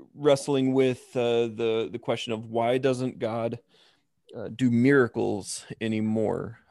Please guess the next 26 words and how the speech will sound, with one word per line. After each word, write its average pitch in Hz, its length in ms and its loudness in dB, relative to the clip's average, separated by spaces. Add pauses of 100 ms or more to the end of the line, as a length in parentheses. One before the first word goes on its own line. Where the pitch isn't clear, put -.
Um, 98 500 -6 (840)
and, 101 300 -4
uh, 101 360 -2 (840)
to 127 100 -4
show 120 200 2
his 123 200 -2
power 120 520 2 (440)
and, 98 380 -2
um, 95 440 -2 (340)
and, 101 260 -6
and 110 120 -6
display 107 600 -2 (580)
his, 110 500 -6
his 107 200 -6
reality 113 440 0
and 104 120 -8
presence. 117 460 -2
And 101 100 -8
so, 110 320 -2 (360)
um, 113 300 0
why 123 120 6
doesn't 131 200 0
God 123 160 4
do 120 100 -4
miracles 113 500 -2
today? 107 500 0